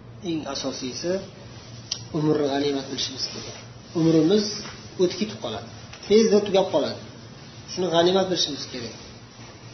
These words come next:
Agar yashasak shunda oltmish yil, yetmish yil yashaydigan bo'lsak, shunda tez tugab qoladi deyapmiz. Lekin kim kafolat beradi sizga shu oltmish yil yashashni ham?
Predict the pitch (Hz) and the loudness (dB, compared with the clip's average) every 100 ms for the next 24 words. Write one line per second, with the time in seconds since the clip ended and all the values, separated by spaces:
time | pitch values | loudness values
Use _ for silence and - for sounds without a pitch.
0 | - - - - - - - - - - | -18 -18 -18 -18 -16 -18 -18 -18 -18 -18
1 | - - - - - - - - - - | -18 -20 -20 -20 -20 -20 -18 -18 -18 -18
2 | - - - - - 196 254 269 190 202 | -18 -18 -18 -8 2 8 10 10 10 8
3 | 208 190 240 220 - 160 151 127 123 147 | 8 4 4 2 2 -2 -2 -4 -4 0
4 | 175 156 156 180 180 175 160 156 214 240 | 0 0 0 0 0 -2 0 2 4 4
5 | 196 190 175 156 214 240 302 294 - - | 4 4 4 6 4 6 6 4 0 -10
6 | - - - - 180 190 - 214 - 170 | -16 -18 -14 -6 -4 -4 -2 -2 0 0
7 | 160 151 135 - 113 104 - - - - | 2 0 0 -2 -10 -10 -14 -14 -16 -20
8 | - - - - 165 180 214 - 330 427 | -20 -20 -20 -6 -2 2 2 4 4 6
9 | 415 427 392 359 - 190 185 175 175 175 | 6 6 6 4 0 -2 0 0 0 0
10 | 190 175 170 165 165 - 180 143 | 0 -2 -2 -2 0 2 2 2